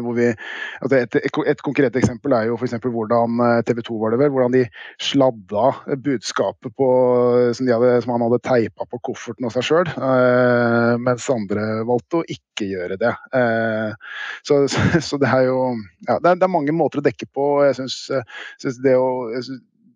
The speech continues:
det at det er så stort spekter i det viser at, at,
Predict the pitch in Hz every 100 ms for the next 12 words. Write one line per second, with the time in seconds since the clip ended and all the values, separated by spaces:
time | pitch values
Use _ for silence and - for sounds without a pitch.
0 | _ 135 123 127 123 120 _ 143 117 123
1 | - 120 113 _ _ - - 110 - -
2 | 117 - 123 143 135 110 - 117 110 107